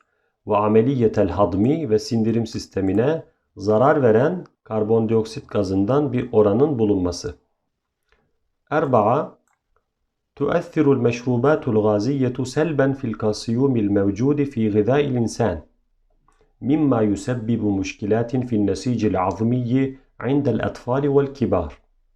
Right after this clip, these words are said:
تؤثر المشروبات الغازية، gazlı içecekler etkiler.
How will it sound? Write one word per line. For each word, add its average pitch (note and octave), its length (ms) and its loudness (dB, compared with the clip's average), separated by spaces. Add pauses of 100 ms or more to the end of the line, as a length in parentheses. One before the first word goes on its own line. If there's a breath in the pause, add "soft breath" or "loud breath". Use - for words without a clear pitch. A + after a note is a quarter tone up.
(1400 soft breath)
تؤثر D#3 500 0
المشروبات C#3 720 2
الغازية، G#2 760 2 (180)
gazlı A#2+ 340 -2
içecekler A2+ 800 0 (280)
etkiler. G#2 760 -2